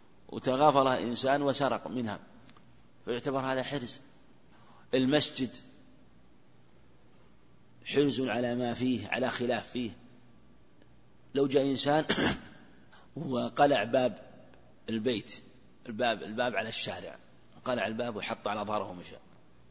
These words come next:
الباب في الشارع، نقطعه ولا ما نقطعه؟ جاء ولا فك الباب حطه ومشى، خذه، شنو يقول؟ ها؟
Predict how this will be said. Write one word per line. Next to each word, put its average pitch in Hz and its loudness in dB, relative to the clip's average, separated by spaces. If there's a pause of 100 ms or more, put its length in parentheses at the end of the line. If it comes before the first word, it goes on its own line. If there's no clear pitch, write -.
(1080)
الباب 110 -6 (160)
في 113 -14
الشارع، 104 -6 (1900)
نقطعه 123 0
ولا 123 4
ما 110 0
نقطعه؟ 92 -6 (1040)
جاء 110 -2
ولا 113 -2 (1500)
فك - 2
الباب 110 -6 (920)
حطه - -10
ومشى، 90 -12 (680)
خذه، 85 -10 (640)
شنو 110 -6
يقول؟ 104 -6 (960)
ها؟ 131 2